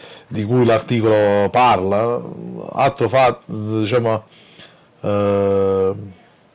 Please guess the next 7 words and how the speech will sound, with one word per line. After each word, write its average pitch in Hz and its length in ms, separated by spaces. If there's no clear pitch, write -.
possiamo 104 240
scrivere, 104 840
eh, 95 440
allora, 104 840
ecco, - 320
la 107 180
gelosia 110 1300